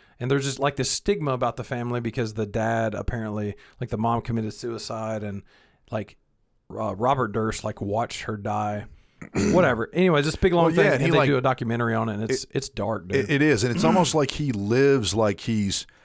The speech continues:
Speaker 2: he's poor,
Speaker 1: Yeah.
Speaker 2: but he has this unlimited supply of money.
Speaker 1: Yep.
Speaker 2: But he, like, drives really shitty cars
Speaker 1: Especially
Speaker 2: and
Speaker 1: toward the end when he was, like, living in Texas and stuff.
Speaker 2: Yeah,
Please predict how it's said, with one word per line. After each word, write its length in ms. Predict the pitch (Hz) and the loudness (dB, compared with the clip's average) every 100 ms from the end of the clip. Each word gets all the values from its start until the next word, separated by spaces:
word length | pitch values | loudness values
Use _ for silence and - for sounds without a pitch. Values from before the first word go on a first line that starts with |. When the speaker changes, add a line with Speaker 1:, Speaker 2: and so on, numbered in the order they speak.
| _ _ - | _ _ -2
Speaker 2:
he's 240 | 117 101 | 0 0
poor, 600 | - 127 127 139 147 147 _ _ | 0 2 4 4 2 -2 _ _
Speaker 1:
Yeah. 120 | 123 117 | -2 2
Speaker 2:
but 80 | |
he 100 | 120 | 4
has 220 | 117 123 104 | 4 2 2
this 200 | 127 - | 0 0
unlimited 800 | 123 123 120 110 113 120 131 131 | 0 0 0 -2 0 0 2 0
supply 480 | - 123 - 120 117 | 0 -2 0 2 2
of 120 | 107 | 0
money. 400 | 98 104 107 113 - | 0 0 0 -4 -6
Speaker 1:
Yep. 200 | 120 113 - - | -6 -6 -10 -2
Speaker 2:
But 200 | 120 107 | 2 4
he, 220 | 139 135 | 2 2
like, 280 | 123 113 95 | 0 -2 -4
drives 560 | 107 117 117 120 98 | 0 4 4 4 0
really 640 | 95 95 110 117 127 127 123 | -4 -2 0 0 0 0 -2
shitty 580 | - - - 123 123 | -2 -2 0 0 0
cars 560 | 113 127 113 117 117 113 | -2 0 2 4 2 2
Speaker 1:
Especially 260 | 117 175 143 | 2 0 -2
Speaker 2:
and 40 | |
Speaker 1:
toward 220 | - 143 131 | 0 0 0
the 200 | 107 113 | -2 -2
end 240 | 123 117 | -2 -2
when 120 | 110 107 | -4 -4
he 100 | 113 | -4
was, 120 | 107 | -4
like, 120 | 104 | -4
living 260 | 107 113 107 | -2 -2 -4
in 100 | 98 | -6
Texas 480 | - 110 - 113 - | -8 -8 -6 -6 -8
and 80 | |
stuff. 260 | - 113 107 | -8 -8 -8
Speaker 2:
Yeah, 520 | - 117 135 147 131 | -6 0 4 6 4